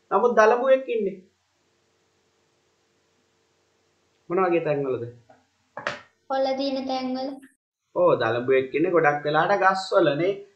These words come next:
Speaker 1: ඌට ආහාරයට ගන්න පුළුවන් මේ ශාකයක් තියෙනම් ඒ ශාකේ කොහේ හරි තැනක මේ තමා බිත්තර දාන්නේ සමනලයා. එතකොට ගොඩක් වෙලාවට ශාක පත්‍රවල,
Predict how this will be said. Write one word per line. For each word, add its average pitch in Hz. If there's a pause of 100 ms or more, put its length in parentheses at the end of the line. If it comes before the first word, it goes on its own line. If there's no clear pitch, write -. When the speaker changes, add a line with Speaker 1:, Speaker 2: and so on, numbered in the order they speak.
(120)
Speaker 1:
ඌට 143
ආහාරයට 151
ගන්න 147
පුළුවන් 147 (100)
මේ 123
ශාකයක් 127
තියෙනම් 170
ඒ 180
ශාකේ 175 (1000)
කොහේ 165
හරි 156
තැනක 151 (260)
මේ 165 (920)
තමා 143
බිත්තර 131
දාන්නේ 135
සමනලයා. 143 (280)
එතකොට 143
ගොඩක් 139
වෙලාවට 135
ශාක 123
පත්‍රවල, 131